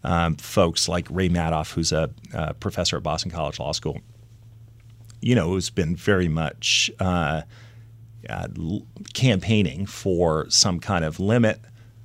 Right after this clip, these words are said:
on dafs they have to spend out within ten years, for example, whereas the Community Foundation and National Gift Fund folks say, "No,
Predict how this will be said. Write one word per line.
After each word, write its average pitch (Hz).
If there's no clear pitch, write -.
on 82
dafs 98
they 92
have 82
to -
spend 82
out 69
within 80
ten 85
years, 107
for -
example, 95
whereas 90
the 104
Community 98
Foundation 85
and 82
National 85
Gift 87
Fund 80
folks 78
say, 78
"No, 95